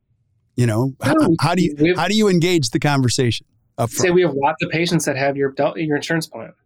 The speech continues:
Speaker 1: Right.
Speaker 2: And they use them at our office. And we will maximize your insurance coverage as much as we possibly can. And we'll give you a, a true understanding of what that is, if you really wanna know.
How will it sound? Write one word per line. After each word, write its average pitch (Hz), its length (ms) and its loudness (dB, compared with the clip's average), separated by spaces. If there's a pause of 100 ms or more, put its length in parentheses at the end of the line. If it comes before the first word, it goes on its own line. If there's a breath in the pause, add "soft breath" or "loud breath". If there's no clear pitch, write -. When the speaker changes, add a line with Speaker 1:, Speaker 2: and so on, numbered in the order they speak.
(160)
Speaker 1:
Right. - 240 -8
Speaker 2:
And 139 140 -2
they 143 100 0
use 151 260 -2
them 139 120 -2
at 131 80 0
our 123 140 2
office. - 540 -10
And 135 120 -8
we 139 120 0
will 147 200 -2
maximize 156 640 -2
your 147 100 -2
insurance 139 760 -6
coverage 139 440 -6
as 120 120 -8
much 135 300 -4
as 139 100 -8
we 135 60 -4
possibly 120 420 -10
can. 160 460 -4 (800 loud breath)
And 131 540 -4
we'll 151 240 -2
give 160 220 -2
you 151 160 2
a, 120 40 0 (440)
a - 80 -16
true 190 320 2
understanding 160 400 -2
of 131 60 -4
what 131 120 -2
that 120 140 -4
is, 104 320 -10
if - 80 -20
you 131 60 -2
really 135 160 0
wanna 120 160 -4
know. 107 340 -10